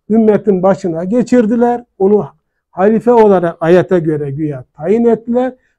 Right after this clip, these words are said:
ve ona itaat etmeyi de farz kıldılar. Ona itaat etmemenin, e, isyan sayılacağını, asilik sayılacağını, tatlinin de,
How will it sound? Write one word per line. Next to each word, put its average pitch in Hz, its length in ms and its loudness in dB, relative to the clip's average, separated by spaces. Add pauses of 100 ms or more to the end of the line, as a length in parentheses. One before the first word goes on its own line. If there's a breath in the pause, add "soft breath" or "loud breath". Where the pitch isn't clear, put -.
(120)
ve 208 120 0
ona 240 300 0
itaat 220 640 0
etmeyi 214 540 0
de 156 280 0 (240)
farz 220 460 2
kıldılar. 180 680 -2 (440)
Ona 226 360 2
itaat 220 640 0 (100)
etmemenin, 196 920 0 (460)
e, 180 80 4 (600)
isyan 214 460 2
sayılacağını, 170 1000 0
asilik 185 520 -4
sayılacağını, 185 760 0
tatlinin 233 720 0
de, 247 320 -2